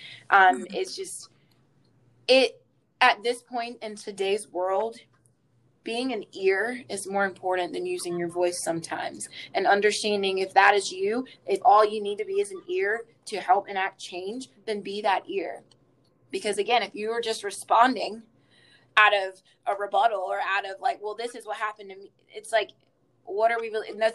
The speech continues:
Speaker 1: nothing's gonna get accomplished there. So we can go back and forth about, you know, what it's about and where you are, but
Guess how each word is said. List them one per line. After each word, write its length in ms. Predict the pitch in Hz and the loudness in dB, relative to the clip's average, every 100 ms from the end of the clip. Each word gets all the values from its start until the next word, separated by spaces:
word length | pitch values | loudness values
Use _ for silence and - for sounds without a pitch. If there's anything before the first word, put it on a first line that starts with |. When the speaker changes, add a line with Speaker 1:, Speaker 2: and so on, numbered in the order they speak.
| 254 | 0
Speaker 1:
nothing's 300 | 262 294 247 | 0 0 -6
gonna 120 | 226 | -8
get 120 | 196 | -8
accomplished 520 | 175 208 185 - - | -6 -6 -6 -10 -18
there. 300 | - 55 - _ - - | -14 -14 -16 _ -20 -14
So 160 | - 226 | -2 0
we 100 | 269 | 2
can 100 | 269 | 4
go 160 | 240 | 6
back 240 | 254 226 226 | 8 6 4
and 120 | 220 | -4
forth 300 | 208 214 214 | -6 -6 -6
about, 400 | 196 196 190 175 | -4 0 0 0
you 80 | 180 | -4
know, 120 | 170 | -12
what 320 | 175 190 214 | -8 0 0
it's 180 | 208 196 | 0 -8
about 440 | 196 190 190 190 | -6 -4 0 0
and 120 | 185 185 | -2 -10
where 160 | 196 | -10
you 180 | 196 190 | -8 -4
are, 260 | 196 202 185 | -2 -2 -2
but 200 | 190 | -10